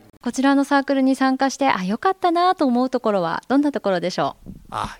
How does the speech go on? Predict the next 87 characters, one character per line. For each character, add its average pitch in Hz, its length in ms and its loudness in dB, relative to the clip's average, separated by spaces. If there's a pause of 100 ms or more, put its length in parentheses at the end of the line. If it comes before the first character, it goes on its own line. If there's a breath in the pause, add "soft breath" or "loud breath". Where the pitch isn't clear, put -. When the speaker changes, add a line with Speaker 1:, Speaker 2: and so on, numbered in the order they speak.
Speaker 2:
や 113 80 -10
っ - 140 -16
ぱ 139 100 -4
り 131 80 0
ね、 123 220 2
よ 113 100 -2
か 165 140 0
っ 165 80 -4
た 165 100 -2
な 147 180 -2
と 135 120 -2
思 123 160 0
う - 20 0
の 113 140 0
は 110 80 -6
ね、 104 120 -8
発 110 260 -4 (100)
表 190 140 2
会 196 180 2
の 175 40 -4
時 165 200 0
な 135 80 2
ん 113 40 -2
か 110 120 -2
ね、 107 100 -6
気 - 160 -6
に 151 120 -4
く 165 100 -4
れ 151 80 -2
た 123 100 -2
人 110 220 -10
が 101 80 -8
ね、 107 280 -8 (540 soft breath)
み 110 120 -8
ん 123 40 -4
な 127 220 0
ね、 110 200 -6
よ 117 140 -8
く - 140 -14
「さ 113 200 -8
す - 160 -4
が」 185 380 2
っ - 60 -20
て - 160 -6
い 123 80 -2
う 120 340 -4 (640 soft breath)
声 151 220 6
が 107 60 -6
か - 60 -8
か 135 80 0
る 127 60 2
ん - 20 -4
で 101 60 -8
す 95 40 -14
よ 101 60 -8
ね。 135 160 -4 (420 soft breath)
で、 - 60 -6
や 120 60 -2
っ - 40 -10
ぱ 160 100 0
り 135 60 -2
聞 131 200 -6
い - 20 -2
て 190 100 6
く 170 120 -2
れ 180 80 -2
て 170 100 -2
ね、 143 120 2
そ 135 200 -2
う 185 80 2
い 180 40 -2
う - 20 -6
声 196 220 2
が 127 120 -2
来 - 300 -12
る 139 60 -2
っ - 20 -14
て - 120 -8
の 107 40 -6
は 104 60 -8
す - 160 -10
ご 165 140 0
く 214 200 0
や 147 80 2
っ - 20 -4
ぱ 135 200 0
り 104 220 -6